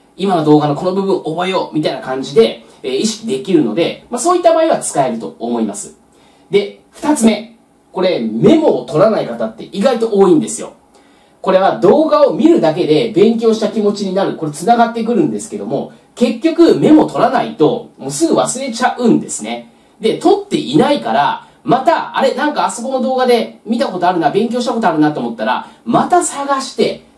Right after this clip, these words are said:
で、また動画を見ないといけないと。もうすごく非効率なんですね。なので、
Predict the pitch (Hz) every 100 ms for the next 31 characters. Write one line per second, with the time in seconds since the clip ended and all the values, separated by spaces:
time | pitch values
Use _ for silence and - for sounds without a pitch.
0 | 196 226 226 392 320 320 285 254 240 139
1 | - 113 110 - - _ _ - 147 -
2 | 208 320 190 151 - 240 170 113 - 101
3 | - 110 101 90 - 113 - - _ _
4 | - 285 247 - 165 - -